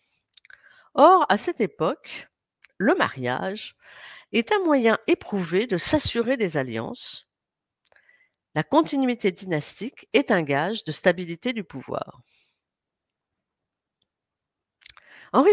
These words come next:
Ier avait d'abord épousé une nièce de l'empereur. Elle était morte peu de temps après, ne laissant qu'une fille qui ne lui survécut guère. Les années passaient, le roi avait plus de quarante-cinq ans, il était veuf et sans héritier.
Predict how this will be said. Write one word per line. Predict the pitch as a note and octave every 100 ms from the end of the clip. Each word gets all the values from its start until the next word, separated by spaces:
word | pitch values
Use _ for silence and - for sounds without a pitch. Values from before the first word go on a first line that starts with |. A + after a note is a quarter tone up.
| G4+
Ier | G#3 A3 F4+
avait | A3
d'abord | G#3 A#3+ F#4+
épousé | D#4 A#3 B3 F4+
une | A3
nièce | A#3+ B3 -
de | D#3+
l'empereur. | C#3 C#3+ C#3+ C3+ C3 _ _ _ _ _ _ _ _ _ _ _ _ _
Elle | _ -
était | E3
morte | E3+ A3+ -
peu | G#3
de |
temps | - C4 B3+
après, | D#3+ - F3+ A#3 F#4+ F#4 _
ne | F3 F3+
laissant | A#3+ C4 D#4
qu'une | C#4+ E4+ F4
fille | - - G#3 F3 D3+ D#3+ _
qui | -
ne | G#3
lui | A3
survécut | - A#3 C4+ - G3+
guère. | C#3+ C3+ - C3+ _ _ _ _ _ _ - - _
Les | D#3+ E3
années | F#3+ B3
passaient, | - F3+ - - F3 F#4 _ _ _ _ -
le | E3
roi | F#3 A3
avait | F#3+ D#3+
plus | B3
de | -
quarante-cinq | A#3+ F#3+ F#3 - D#3+ -
ans, | F3+ B3+
il | - F3
était | F3+ E3+
veuf | D#3 A3+ C#4
et | D3+
sans | - G#3 G3+
héritier. | F3+ E3 - A2 D3